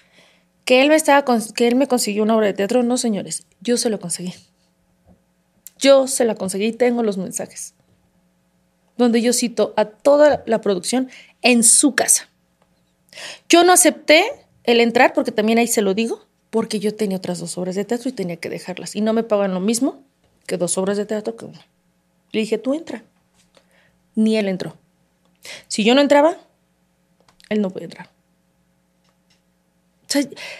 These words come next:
son cosas que él las mueve a sus piezas y te lo dice.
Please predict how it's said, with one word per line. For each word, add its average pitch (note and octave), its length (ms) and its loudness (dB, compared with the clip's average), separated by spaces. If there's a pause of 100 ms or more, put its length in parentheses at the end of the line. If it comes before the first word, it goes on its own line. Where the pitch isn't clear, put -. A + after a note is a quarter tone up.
(260)
son - 280 -2
cosas C4 340 0
que B3 100 0
él B3 220 0 (720)
las A3 220 -2
mueve A#3+ 280 4
a B3+ 40 2
sus B3 220 -4
piezas A3 600 -2 (140)
y - 80 -10
te - 120 -10
lo G3+ 100 -6
dice. G#3 260 -6